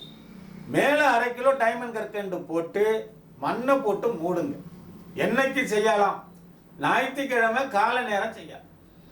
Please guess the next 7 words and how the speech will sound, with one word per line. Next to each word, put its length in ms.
"வாழையடி 640
வாழையாக 680
நீ 80
வாழ 440
வேண்டும்னு" 440
சொல்லி 200
வாழ்த்துவாங்க. 640